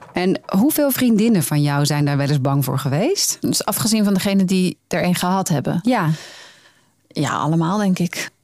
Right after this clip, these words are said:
Speaker 1: Zoveel vrouwen zijn er nu dus bang in de Verenigde Staten om eenzaam in een hoekje te sterven als een dier aan de gevolgen van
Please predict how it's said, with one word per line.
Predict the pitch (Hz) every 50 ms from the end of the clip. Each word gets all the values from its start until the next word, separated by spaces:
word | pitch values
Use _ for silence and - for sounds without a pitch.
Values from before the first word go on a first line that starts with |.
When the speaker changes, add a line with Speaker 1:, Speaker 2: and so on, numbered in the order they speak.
| _ _
Speaker 1:
Zoveel | - - 185 190 208 202 208 208 208
vrouwen | 190 - 190 180 180 185 185 180
zijn | 170 170 170 170
er | 165
nu | 165 170 185
dus | 180 185 175 160 147
bang | 131 147 139 135 160 208 247 - - _ - - _ _ -
in | 160 156 165
de | 165 175
Verenigde | 165 - 151 151 151 151 139 - 139
Staten | - - 135 135 139 139 - - 139 139 147 - - - - - - - -
om | - 143 139 - _
eenzaam | - - 185 190 214 202 170 180 165 160 165 170 -
in | - 151 147
een | 143 143
hoekje | 147 185 196 - - - 202 190
te | - 165
sterven | - - - 151 151 147 151 - 143
als | 139 143 151
een | 165 175 170 147
dier | 143 160 143 135 139 147 165 190 -
aan | - 147 151
de | 147
gevolgen | 147 - 143 - - 156 156 147 160 196
van | 190 - 151 143 147 160 165 190